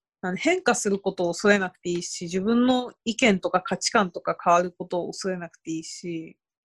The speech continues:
なんか、自分の、が持ってるいろんな喜怒哀楽の中で、その悲し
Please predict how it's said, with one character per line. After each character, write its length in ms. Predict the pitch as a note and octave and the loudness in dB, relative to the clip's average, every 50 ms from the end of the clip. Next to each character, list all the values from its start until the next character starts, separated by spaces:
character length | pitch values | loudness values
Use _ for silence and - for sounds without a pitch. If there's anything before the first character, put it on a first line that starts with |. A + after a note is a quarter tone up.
| _ _ _ _ _ _ _ _ _ _ | _ _ _ _ _ _ _ _ _ _
な 140 | - G#3 G#3 | 0 0 0
ん 20 | G3 | 2
か、 240 | - F3 E3 E3 _ _ _ _ _ _ _ _ - | 4 2 2 2 _ _ _ _ _ _ _ _ -2
自 100 | A#3 A3+ | 0 4
分 1000 | B3 C#4+ D4+ D#4 D#4 D#4 D#4 D#4 D4+ D4+ D4+ D4 D4 D4 D4 D4 D4 C#4+ C#4+ C#4+ | 6 6 6 6 6 4 4 2 2 0 0 0 0 0 0 -2 -2 0 2 4
の、 260 | C#4+ C#4+ C4 C4 A#3 - A3 | 4 2 2 -2 -4 0 4
が 100 | B3+ C4 | 4 4
持 140 | B3 C#4 | 4 2
っ 20 | C#4+ _ | -2 _
て 120 | - G3 | -2 -2
る 120 | F3 F3+ F3 | 0 2 2
い 40 | F#3 | 4
ろ 100 | G3+ A3 | 4 4
ん 80 | A3+ A#3 | 2 2
な 100 | A#3 A3+ | -2 -2
喜 200 | - - D4 A#3+ | -2 0 2 4
怒 140 | B3 F#3+ | 4 6
哀 220 | F3+ F#3+ G3 G#3+ A#3 | 6 6 6 6 4
楽 240 | A#3 A#3 - - A3 | 2 0 -2 -4 -4
の 100 | A3 G#3+ | -2 0
中 280 | G#3+ G#3+ - - E3+ | -2 0 0 0 0
で、 220 | E3 E3 E3+ - _ _ _ _ _ _ _ _ | 0 -2 -8 -14 _ _ _ _ _ _ _ _
そ 140 | - - F#3+ | -8 -4 -4
の 80 | F#3+ F#3+ | -4 -2
悲 280 | - A3+ A3+ B3 C#4+ | 0 2 4 4 4
し 120 | C#4+ - | 4 4